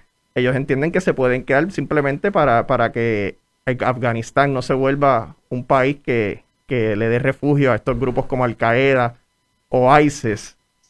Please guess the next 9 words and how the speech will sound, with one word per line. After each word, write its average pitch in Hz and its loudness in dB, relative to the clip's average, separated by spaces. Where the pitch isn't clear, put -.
Pero 156 4
entonces, 175 0
volviendo, 165 2
volviendo 160 2
a 180 4
lo 165 4
de 151 4
nation 165 0
building 113 -2